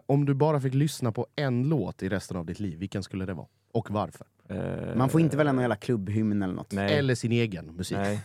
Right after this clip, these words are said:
Speaker 2: nej. Ja, exakt.
Speaker 1: <laughs>
Speaker 2: Pretentiöst.
Speaker 1: Ja.
Speaker 2: Eh, då säger jag nog Wasted Times med The Weeknd.
Speaker 1: Mm.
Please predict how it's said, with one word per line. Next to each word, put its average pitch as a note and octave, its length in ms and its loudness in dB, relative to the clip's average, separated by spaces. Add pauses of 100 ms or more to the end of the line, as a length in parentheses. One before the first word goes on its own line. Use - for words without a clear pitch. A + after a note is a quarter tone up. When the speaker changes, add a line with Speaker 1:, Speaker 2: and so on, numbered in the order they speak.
(100)
Speaker 2:
nej. - 320 6
Ja, A#2+ 220 4
exakt. - 500 -4
Speaker 1:
<laughs> G#3+ 360 10
Speaker 2:
Pretentiöst. A#2+ 760 2 (100)
Speaker 1:
Ja. B2 240 6 (760)
Speaker 2:
Eh, G2 720 -2
då A2 120 -4
säger A#2 280 -2
jag - 20 0
nog G2+ 400 0
Wasted G2 420 -6
Times G2 500 -4
med F2+ 160 -12
The G2 60 -12
Weeknd. - 460 -12 (400)
Speaker 1:
Mm. G#2 200 0